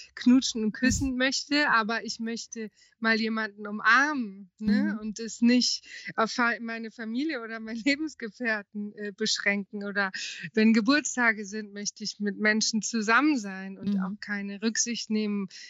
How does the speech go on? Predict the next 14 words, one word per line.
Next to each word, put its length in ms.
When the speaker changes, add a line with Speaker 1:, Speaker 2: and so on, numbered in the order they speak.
Speaker 1:
wollen, 600
wie 440
nah 640
oder 240
fern 360
ich 160
jetzt 260
bin. 200
Also 240
das 300
nagt 400
so 100
ein 80
bisschen 560